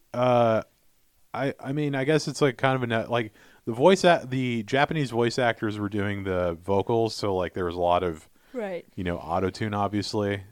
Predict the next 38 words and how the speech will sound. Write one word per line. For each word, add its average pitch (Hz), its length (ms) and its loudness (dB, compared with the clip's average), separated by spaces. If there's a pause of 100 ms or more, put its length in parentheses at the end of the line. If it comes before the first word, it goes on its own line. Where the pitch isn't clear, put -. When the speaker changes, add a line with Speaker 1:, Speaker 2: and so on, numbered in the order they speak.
(120)
Speaker 1:
Um, 90 240 -4
but, 101 160 -4
like, 113 140 -2
the 117 100 -4
music 220 360 2
itself, 147 380 2
it - 80 -12
sounded 196 340 0
like 147 160 6
a 117 60 2
band 104 320 -2
was 90 120 -6
playing 101 260 -4
in 90 80 -4
a 80 40 -6
room. 80 500 -8 (160)
Speaker 2:
Yeah. 185 300 -10 (220)
Speaker 1:
Like, - 180 -4
when, 90 220 -4
I 101 80 -8
mean, 98 180 -6
'cause, 95 180 -10
like, 90 200 -6
in 90 80 -12
the 85 180 -8
show, 170 220 4
they're 120 140 0
playing 101 240 -6
in 92 80 -6
a 87 40 -4
room, 87 280 -4
so, 85 160 -8
like, 82 160 -6
it, 82 180 -6
it, 90 160 -14 (120)
it 87 140 -2
sounded 107 560 -2 (640)
accurate. 85 640 -4